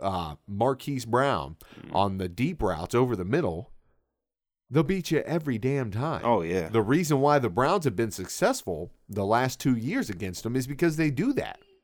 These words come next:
Speaker 2: Right.
Speaker 1: They stop the run up the middle, and you make him throw to the outside.
Speaker 2: Mm-hmm.
Speaker 1: So, that was one of their, that was their first third round pick.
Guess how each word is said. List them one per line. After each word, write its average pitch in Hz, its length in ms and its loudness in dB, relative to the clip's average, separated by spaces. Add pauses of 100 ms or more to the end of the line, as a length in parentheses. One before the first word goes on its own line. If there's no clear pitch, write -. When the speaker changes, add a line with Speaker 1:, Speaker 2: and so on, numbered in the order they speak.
(140)
Speaker 2:
Right. 123 320 -6 (800)
Speaker 1:
They 95 160 -4
stop 107 380 2
the 156 80 0
run 135 180 4
up 170 120 -2
the 180 80 -4
middle, 95 360 -4 (300)
and 107 140 -4
you 104 80 0
make 95 200 -6
him 123 120 -4
throw 101 160 0
to 107 80 -2
the 107 120 0
outside. 113 640 -2 (200)
Speaker 2:
Mm-hmm. 80 300 -8 (920)
Speaker 1:
So, 170 600 4 (640)
that 123 180 4
was 123 140 4
one 214 160 6
of 190 60 2
their, 117 140 4
that 110 140 2
was 107 80 -2
their 98 140 -2
first 190 340 2
third 87 220 -4
round 65 240 -12
pick. - 220 -14